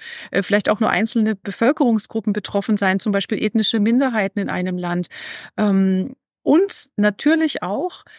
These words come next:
blanke Not kann Menschen dazu zwingen, ihr Lebensumfeld zu verlassen. Und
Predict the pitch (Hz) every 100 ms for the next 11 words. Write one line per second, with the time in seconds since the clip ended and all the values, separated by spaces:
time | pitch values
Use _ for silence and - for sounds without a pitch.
0 | - - 190 277 339 277 262 294 180 -
1 | - - - - - 208 262 269 - 202
2 | 220 277 285 277 254 - - 226 - 202
3 | - 240 285 226 247 - - - _ 196
4 | 190 247 339 - 233 220 214 233 - 220
5 | 202 185 180 - - - 208